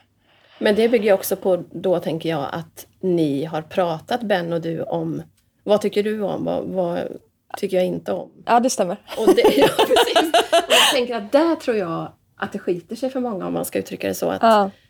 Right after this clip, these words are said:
Speaker 1: att man inte pratar om det. Att det blir så laddat.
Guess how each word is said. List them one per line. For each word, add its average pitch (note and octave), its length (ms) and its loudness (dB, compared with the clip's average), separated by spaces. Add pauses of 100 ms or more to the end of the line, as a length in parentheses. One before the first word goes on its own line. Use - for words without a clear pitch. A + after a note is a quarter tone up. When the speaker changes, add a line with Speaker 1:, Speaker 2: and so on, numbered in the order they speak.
(300)
Speaker 1:
att G#3+ 140 -4
man A#3+ 120 4
inte C4+ 180 4
pratar C#4 840 -2
om G3 160 -4
det. - 160 -8 (140)
Att - 280 -6
det G#3+ 80 -2
blir F#3+ 180 0
så F3+ 540 -4 (720)
laddat. G3+ 640 -4